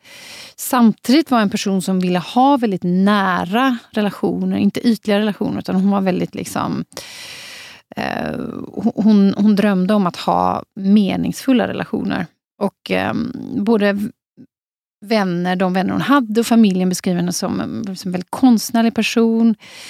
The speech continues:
Eh, hennes bror säger att hon var, hon var en person som ville allt levande väl, alltså hon var väldigt liksom engagerad i andra människor,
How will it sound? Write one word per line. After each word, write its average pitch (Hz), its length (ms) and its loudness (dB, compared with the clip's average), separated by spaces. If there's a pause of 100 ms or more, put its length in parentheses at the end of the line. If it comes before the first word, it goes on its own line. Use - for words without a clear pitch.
(600)
Eh, 101 680 -2 (160)
hennes 202 340 0
bror 220 240 4
säger 214 140 0
att 180 100 -4
hon 240 120 6
var, 226 120 2
hon 233 120 4
var 240 180 6
en 220 80 2
person 214 240 2
som 202 160 2
ville 202 240 2
allt 190 260 -2
levande 190 400 2
väl, 190 320 0
alltså 180 140 -2
hon 190 60 4
var 180 80 2
väldigt 180 240 -4
liksom 180 300 -2
engagerad 202 760 0
i 185 580 -4
andra 190 340 0
människor, 185 480 0